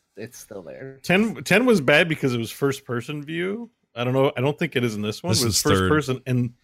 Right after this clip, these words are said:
Speaker 2: the spider literally jumped on your face.
Speaker 3: <laughs> Yeah,
Speaker 2: And
Speaker 3: this
Speaker 2: I'm,
Speaker 3: one
Speaker 2: I'm,
Speaker 3: <clears throat>
Speaker 2: I'm actually arachnophobic.
Speaker 3: Oh, but you're like my
Speaker 2: And,
Speaker 3: wife.
Speaker 2: and
Speaker 3: My
Speaker 2: I
Speaker 3: wife
Speaker 2: can't,
Speaker 3: hates
Speaker 2: I
Speaker 3: them too.
Speaker 2: can't, I cannot handle spiders.
Speaker 3: Yeah.
Speaker 2: And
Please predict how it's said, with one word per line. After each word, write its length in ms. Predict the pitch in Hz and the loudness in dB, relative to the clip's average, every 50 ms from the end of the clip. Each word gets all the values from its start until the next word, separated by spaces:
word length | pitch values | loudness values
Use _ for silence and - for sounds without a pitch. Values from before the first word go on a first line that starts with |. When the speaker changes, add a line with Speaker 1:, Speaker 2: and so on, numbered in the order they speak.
| _ _ _ _ | _ _ _ _
Speaker 2:
the 60 | 131 | -4
spider 440 | 123 - - - 208 208 202 190 160 | -4 -2 2 4 6 8 8 8 8
literally 340 | 135 147 151 143 131 117 107 | 8 6 6 6 4 2 0
jumped 320 | 101 104 123 120 117 113 120 | -2 0 0 0 0 0 -4
on 100 | 101 98 | -6 -6
your 120 | 90 90 | -10 -16
face. 520 | - - 113 98 90 82 - - - - _ _ _ _ _ _ _ _ _ _ _ 110 - | -16 -10 -10 -8 -8 -10 -12 -18 -20 -20 _ _ _ _ _ _ _ _ _ _ _ -10 -8
Speaker 3:
<laughs> 200 | 120 - - - 123 107 104 90 92 - - - - _ - - - - - 139 - | -8 -10 -6 -6 -4 -4 -2 -4 -6 -8 -8 -16 -20 _ -20 -20 -20 -20 -20 -16 -8
Yeah, 140 | - 123 123 | -2 0 0
Speaker 2:
And 100 | 120 127 | 2 4
Speaker 3:
this 100 | 139 147 | 6 6
Speaker 2:
I'm, 80 | 170 180 | 6 6
Speaker 3:
one 200 | 165 151 143 139 | 4 2 2 4
Speaker 2:
I'm, 360 | 151 165 190 202 202 196 - - | 4 4 4 2 0 -2 -4 -8
Speaker 3:
<clears throat> 80 | - - | -2 2
Speaker 2:
I'm 300 | 170 180 139 110 92 - - | 2 2 2 0 -2 0 2
actually 720 | 151 170 175 - - - 175 165 160 156 147 147 151 156 - _ _ _ - | 2 2 2 0 -4 -2 0 0 2 2 2 0 0 -4 -8 _ _ _ -8
arachnophobic. 880 | 131 120 117 117 117 117 - - 131 123 - - 123 117 120 123 135 143 - _ _ _ _ _ _ _ _ _ _ _ _ _ _ - - - | -6 -4 -2 0 -2 -2 -4 -6 -10 -10 -6 -4 -4 -4 -2 -2 -4 -6 -6 _ _ _ _ _ _ _ _ _ _ _ _ _ _ -20 -6 -2
Speaker 3:
Oh, 200 | 95 101 98 87 | 0 0 2 0
but 120 | 78 82 | 0 0
you're 120 | 92 104 110 | 2 2 2
like 180 | 107 101 82 | 2 2 0
my 100 | 87 87 | 0 0
Speaker 2:
And, 100 | 85 82 | 0 0
Speaker 3:
wife. 280 | 90 95 95 87 - - | 2 2 2 0 0 -2
Speaker 2:
and 100 | - 135 | -2 0
Speaker 3:
My 140 | 139 143 95 | 2 2 2
Speaker 2:
I 40 | |
Speaker 3:
wife 160 | 92 90 90 87 | 2 2 2 2
Speaker 2:
can't, 120 | 82 80 | 2 2
Speaker 3:
hates 180 | 87 90 - - | 2 0 0 -2
Speaker 2:
I 20 | |
Speaker 3:
them 60 | 85 80 | -4 -2
too. 100 | 156 160 | 0 0
Speaker 2:
can't, 180 | 156 - - - _ _ | 2 0 -2 -4 _ _
I 80 | 120 135 | -8 -8
cannot 600 | - - - - 151 147 147 143 131 127 - 123 | -8 -8 -4 0 0 2 2 2 0 -2 -4 -6
handle 340 | - 139 127 127 123 120 107 | -4 -2 0 0 0 -2 -4
spiders. 680 | - - - 123 120 117 110 101 98 92 - - - 98 | -6 -8 -8 -6 -6 -6 -6 -6 -10 -12 -14 -16 -14 -10
Speaker 3:
Yeah. 140 | - 73 - | -10 -6 -6
Speaker 2:
And 440 | 113 113 110 110 110 110 107 104 | -4 -4 -4 -6 -6 -6 -8 -8